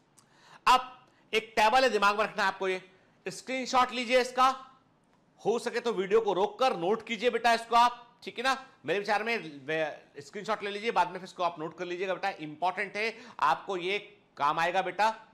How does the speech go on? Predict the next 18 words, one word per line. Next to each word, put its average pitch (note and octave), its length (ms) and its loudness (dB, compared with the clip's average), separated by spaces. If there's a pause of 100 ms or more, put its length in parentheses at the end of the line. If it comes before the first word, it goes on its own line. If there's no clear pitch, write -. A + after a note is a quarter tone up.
ठीक F3 160 -10
है? A3+ 260 -2 (220)
लास्ट, C#3+ 380 -2
लास्ट F3 260 0
मिनट F#3 120 -10
रिवीजन F3 220 -8
में F#3+ 120 -6
काम F3 180 0
आएगा E3+ 180 2
आपको। E3 260 -2
तो - 420 -14
underground A3 420 0
root A3+ 240 -4
for G#3 280 -2
storage, G#3+ 300 -2 (180)
तो - 60 -10
टैप G3 300 0
रूट, A3+ 320 0